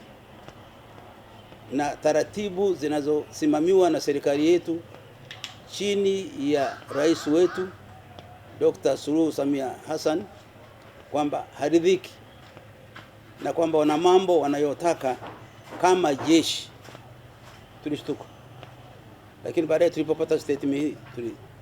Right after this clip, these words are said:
tulifurahi kwamba wao wanajeshi wetu wanasema sivyo. Kwa hiyo nimekuja hapa ku-,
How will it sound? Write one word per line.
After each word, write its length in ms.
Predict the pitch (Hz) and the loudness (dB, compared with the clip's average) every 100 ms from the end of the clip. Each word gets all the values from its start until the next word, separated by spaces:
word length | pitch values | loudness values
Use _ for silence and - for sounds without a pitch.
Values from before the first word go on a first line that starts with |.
| - | -12
tulifurahi 460 | 131 - 147 143 | -10 -4 -2 -2
kwamba 360 | 120 135 120 107 - - - - | -2 -6 -6 -12 -18 -20 -20 -6
wao 340 | 120 175 185 165 | 4 8 8 8
wanajeshi 580 | 139 135 127 147 - | 4 -2 -2 -4 -2
wetu 220 | 135 135 127 | -4 -2 -4
wanasema 440 | 123 113 135 117 - - - - | -4 -4 -4 -6 -10 -20 -20 -18
sivyo. 580 | - - 180 131 101 - - - - - - - - - - - - - | -14 -6 -2 -2 -4 -18 -20 -20 -20 -20 -20 -20 -20 -20 -20 -20 -20 -8
Kwa 80 | - | -4
hiyo 120 | 104 | -2
nimekuja 320 | 165 - 202 | -2 0 4
hapa 200 | 180 151 | 4 4
ku-, 260 | - 135 117 | -4 -6 -8